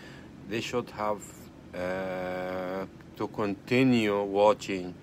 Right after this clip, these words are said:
my, uh, help to them, which is done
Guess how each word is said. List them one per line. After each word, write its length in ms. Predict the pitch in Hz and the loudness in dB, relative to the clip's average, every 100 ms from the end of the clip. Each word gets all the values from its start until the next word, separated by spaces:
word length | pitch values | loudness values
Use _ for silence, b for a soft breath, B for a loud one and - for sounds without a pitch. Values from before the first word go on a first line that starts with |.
| B B B B B - | B B B B B -8
my, 500 | 92 101 104 101 95 | 2 4 4 4 2
uh, 120 | 90 - B B - | -2 -8 B B -12
help 380 | - 110 95 87 - - - | 2 4 4 -2 -8 -18 -10
to 140 | - 113 | -4 -2
them, 420 | 98 104 98 95 - - - - - - | 2 2 2 -6 -14 -18 -18 -18 -18 -8
which 240 | 92 - | -6 -6
is 100 | 101 | -8
done 420 | 90 107 101 95 | 0 2 4 2